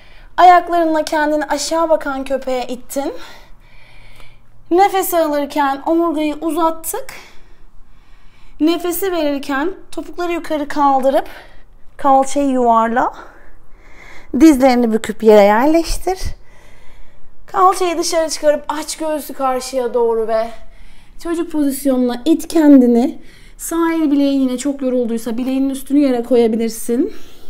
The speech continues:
Ve şimdi buradan diğer taraf için kalçayı yuvarlayarak kendini önce dört bacak pozisyonuna getir. İstediğin bacağını diğerinin önünden geçirerek iki dizi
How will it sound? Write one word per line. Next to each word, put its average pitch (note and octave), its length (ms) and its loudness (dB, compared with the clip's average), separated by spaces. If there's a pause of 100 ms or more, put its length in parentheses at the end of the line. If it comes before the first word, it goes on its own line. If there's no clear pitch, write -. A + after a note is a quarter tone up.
(400)
Ve A#3 140 -2
şimdi F#4+ 440 4
buradan C#4 420 4
diğer A#3+ 300 4
taraf A#3 260 2
için E4 540 2
kalçayı C4 420 4
yuvarlayarak C4 800 4
kendini A#3+ 420 -2
önce A3+ 260 -2
dört B3+ 260 -4
bacak G3 360 0
pozisyonuna G3 640 -4
getir. F#3+ 520 -4 (800)
İstediğin D4+ 720 -2
bacağını A3 640 0 (240)
diğerinin B3 520 2
önünden A3+ 520 2
geçirerek G3+ 720 -2 (960)
iki C4+ 240 -6
dizi B3+ 180 -2